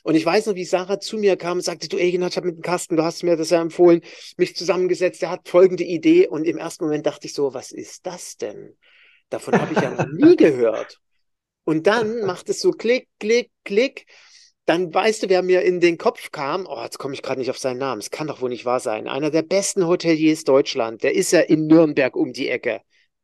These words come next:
Speaker 1: Mensch,
Speaker 2: Ja.
Speaker 1: wie heißt du denn? Kopjol. Der Kopjol mit
Speaker 2: Mhm.
Speaker 1: seinem Hotel.
Speaker 2: Mhm.
Speaker 1: Oh, ich komme jetzt auch grad nicht raus. Der, ähm, das ist eine faszinierende Erfolgsstory. Und dann machst du aus Sarah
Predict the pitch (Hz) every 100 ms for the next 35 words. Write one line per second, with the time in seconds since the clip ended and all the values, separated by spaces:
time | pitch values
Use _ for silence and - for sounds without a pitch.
0 | _ 175 180 113 98 135 151 180 165 117
1 | 104 _ _ _ _ _ - 220 156 117
2 | - _ _ _ _ _ - 147 185 196
3 | 170 123 127 - 156 156 147 156 151 170
4 | 180 185 160 147 151 151 160 160 165 160
5 | 143 - 156 143 127 117 - 117 123 -
6 | - 120 - - - - - - 139 139
7 | 131 - 175 143 135 131 131 _ _ -
8 | - 196 185 180 175 190 202 - 208 -
9 | 208 190 180 - - 196 - - 135 180
10 | - 143 180 220 214 170 - - 202 240
11 | 175 160 156 160 160 202 151 143 170